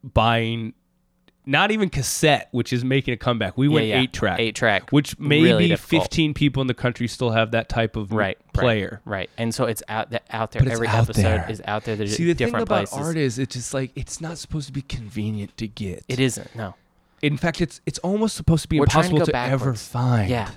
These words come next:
Speaker 2: yes, we're trying to go
Speaker 1: Yeah,
Speaker 2: backwards.
Speaker 1: we wanna
Speaker 2: Things are
Speaker 1: reclaim
Speaker 2: at
Speaker 1: the
Speaker 2: your
Speaker 1: podcast.
Speaker 2: fingertips.
Speaker 1: Yeah, and they're too much.
Speaker 2: That's
Speaker 1: The
Speaker 2: too much.
Speaker 1: So our thing is that we record literally hours of content.
Speaker 2: Yeah.
Speaker 1: At this point, five.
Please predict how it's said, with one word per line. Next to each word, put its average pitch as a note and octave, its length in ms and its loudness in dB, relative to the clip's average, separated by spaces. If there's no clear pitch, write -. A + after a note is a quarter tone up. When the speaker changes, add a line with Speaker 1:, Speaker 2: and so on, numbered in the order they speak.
Speaker 2:
yes, A2+ 320 -8
we're A#2 80 -4
trying C3+ 180 -4
to C#3 40 -4
go B2+ 140 -2
Speaker 1:
Yeah, C3 120 2
Speaker 2:
backwards. B2 200 2
Speaker 1:
we G#3 60 4
wanna B3 160 2
Speaker 2:
Things F#3 240 4
are B3+ 80 8
Speaker 1:
reclaim F3 160 6
Speaker 2:
at - 40 8
Speaker 1:
the - 20 0
Speaker 2:
your E3 100 8
Speaker 1:
podcast. C3 120 6
Speaker 2:
fingertips. D3 540 4
Speaker 1:
Yeah, D3+ 220 6
and B2+ 160 0
they're D3 80 4
too D#3+ 160 2
much. C#3+ 300 2
Speaker 2:
That's D3 180 4
Speaker 1:
The - 60 -4
Speaker 2:
too E3 80 4
much. - 340 0
Speaker 1:
So F3 180 2
our F#3+ 180 6
thing G3 200 4
is D#3+ 80 6
that D3+ 120 6
we D3+ 240 4
record C#3 340 4
literally F#3 460 8
hours B2+ 360 6
of G#2 100 -6
content. - 540 -8
Speaker 2:
Yeah. A2 120 -8
Speaker 1:
At C3+ 140 2
this E3+ 120 4
point, E3+ 180 2
five. - 480 -2